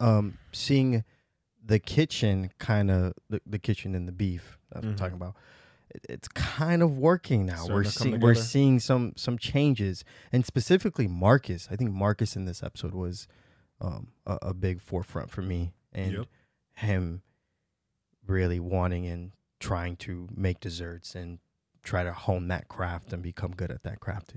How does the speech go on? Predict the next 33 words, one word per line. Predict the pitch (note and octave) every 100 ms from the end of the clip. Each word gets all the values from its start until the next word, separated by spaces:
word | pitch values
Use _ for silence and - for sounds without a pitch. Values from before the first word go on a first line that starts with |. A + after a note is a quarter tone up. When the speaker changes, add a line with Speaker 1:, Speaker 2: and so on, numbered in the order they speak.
| B2+
Speaker 1:
I |
think | G#2 F#2
it |
was | F#2
something | - F#2 F#2+
that | F#2+ F2
really | F#2+
stood | G2 -
out | G2
to | -
me. | G2 F#2 - -
I | A2
think | B2 A#2
this | A#2+
was | B2
kinda | - A2+ G#2
just | G2+
the | - -
intro | G#2 - C#3
to | C#3 E3
it, | E3 F#3+ - _ _
and | - G#2
I |
wanna | G#2 G#2
see, | G2+ G#2+ G2 F2+
I | G2
think | A2 G#2 F2+ -
they're | G2
definitely | G2+ G2 G2+
gonna | F#2+
dive | F2+ G2 F#2 F2
deeper | F#2+ -
into | F2+ G2 F#2+ - F#2+ E2+